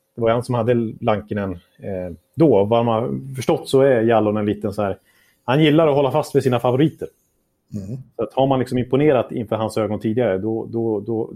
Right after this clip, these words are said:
Speaker 1: då ligger det kvar på näthinnan liksom.
Speaker 2: Ja.
Speaker 1: Så att, eh, Rask, Korpisalo och Lankinen tar ut och strax utanför Ranta och Saros.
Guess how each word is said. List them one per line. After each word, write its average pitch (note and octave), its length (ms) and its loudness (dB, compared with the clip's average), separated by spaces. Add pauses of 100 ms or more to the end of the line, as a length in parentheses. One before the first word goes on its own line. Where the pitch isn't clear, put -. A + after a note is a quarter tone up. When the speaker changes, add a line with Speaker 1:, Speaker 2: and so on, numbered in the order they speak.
Speaker 1:
då F3 360 -4
ligger C#3 220 6
det C3+ 80 6
kvar C3+ 200 4
på - 120 0
näthinnan A2+ 400 0
liksom. E2 220 -14 (680)
Speaker 2:
Ja. D#3+ 240 -6
Speaker 1:
Så - 60 -6
att, A2 60 -8 (180)
eh, A2+ 180 -8
Rask, E3+ 260 -2
Korpisalo D#3+ 520 2
och C#3 60 2
Lankinen C3+ 460 -2
tar A2 100 -4
ut F#2+ 260 -4
och A2 240 -4
strax - 300 -4
utanför A2 400 -4
Ranta A2 460 -4
och G2 240 -4
Saros. G#2 500 -4